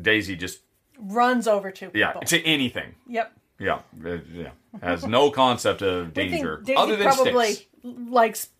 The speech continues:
Speaker 2: everybody else better than us 'cause she's like, "Ah,
Speaker 1: <laughs>
Speaker 2: hey, would you like me? I will come home with you."
Speaker 1: Yep, yeah. Yep.
Speaker 2: These people make me, like, sit
Speaker 1: Yes.
Speaker 2: occasionally.
Speaker 1: It's, it's terrible.
Speaker 2: <laughs>
Speaker 1: Okay. Uh, Lance asks,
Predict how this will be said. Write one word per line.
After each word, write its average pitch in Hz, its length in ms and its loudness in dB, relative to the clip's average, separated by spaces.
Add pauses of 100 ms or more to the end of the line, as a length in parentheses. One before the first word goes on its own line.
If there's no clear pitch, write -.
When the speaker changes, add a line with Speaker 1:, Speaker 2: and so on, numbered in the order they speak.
(260)
Speaker 2:
everybody 247 400 4
else 214 160 4
better 202 220 0
than 196 140 -8
us - 360 -10
'cause 233 160 -4
she's 208 120 -6
like, - 140 2 (140)
"Ah, 784 320 4 (140)
Speaker 1:
<laughs> - 60 -
Speaker 2:
hey, 605 400 2 (120)
would - 220 2
you 523 120 0
like 415 240 2
me? 466 140 -4 (200)
I 370 140 2
will 359 120 0
come 403 200 2
home 330 220 4
with 294 120 0
you." 254 320 0
Speaker 1:
Yep, 104 300 0
yeah. 85 260 -2 (720)
Yep. - 240 -4
Speaker 2:
These 339 220 -4
people 254 320 2
make 247 200 0
me, 247 120 -2
like, 220 200 0
sit - 440 -2 (100)
Speaker 1:
Yes. 98 400 2
Speaker 2:
occasionally. 214 680 -6
Speaker 1:
It's, - 200 -6
it's 135 200 0
terrible. 175 640 6
Speaker 2:
<laughs> 349 80 -2 (720)
Speaker 1:
Okay. 120 400 2 (480)
Uh, 113 280 4
Lance 117 800 0
asks, 110 840 0